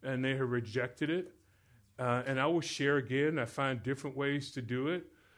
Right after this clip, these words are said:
Um, but I have to realize that I have to surrender them to the Lord. I cannot save them. God loves everyone that I know far more than I do. Do we all agree with that?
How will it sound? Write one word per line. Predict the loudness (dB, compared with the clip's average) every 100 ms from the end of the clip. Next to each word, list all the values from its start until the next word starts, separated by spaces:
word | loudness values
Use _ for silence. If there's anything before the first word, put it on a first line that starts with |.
| -20 _ _ _
Um, | 2 6 6 4
but | 6 8 8
I |
have | 8 6
to | 4
realize | 4 8 8 6 2
that | 2
I | 0
have | 2 0 0
to | -4
surrender | -2 -2 0 0 0
them | 0 0
to | -2 -2
the | 2
Lord. | 4 4 4 -2 -14 -20 -20 _ _ _ 2
I | 4 4
cannot | 2 -4 0 -2 -2
save | -2 0 -2 -2 -4
them. | -6 -8 -14 -20 _ _ _ _ _ _ _ 6
God | 8 10 8
loves | 6 8 8 4 -2 -10 0
everyone | 4 6 4 4 4
that | 4
I | 4
know | 4 4 2
far | 0 4 8 8
more | 6 4
than | 4 2
I | 2
do. | 2 -2 -4 -10 -4
Do | 0
we | 4
all | 6 4
agree | 4 6
with | 6 6
that? | 4 4